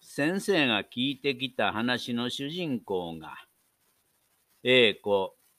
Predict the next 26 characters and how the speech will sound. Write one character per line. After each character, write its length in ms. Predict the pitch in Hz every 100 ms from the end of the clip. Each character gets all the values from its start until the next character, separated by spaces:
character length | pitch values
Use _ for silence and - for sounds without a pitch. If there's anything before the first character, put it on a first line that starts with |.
| _ _ _ -
本 300 | 185 180 131
人 260 | 113 101
で 120 | 98
あ 180 | 104 127
る 100 | 117
こ 160 | 87 101
と 160 | 143
は 300 | 120 107 92 _ _ _ -
知 240 | - 120
る 140 | 135
由 280 | 147 147 135
も 160 | 101 92
な 220 | 113 113
い 80 | 101
の 140 | 85
で 100 | 78
す 160 | - 87
が、 220 | 76 - _ _ _ _ _ _ _ _ _ _ _ _ _ _
次 320 | - 104 107 120
の 160 | 127
よ 220 | 135 143
う 20 | 127
な 300 | 101 90 - _
手 120 | 95
紙 280 | 101 110 110
が 280 | 127 135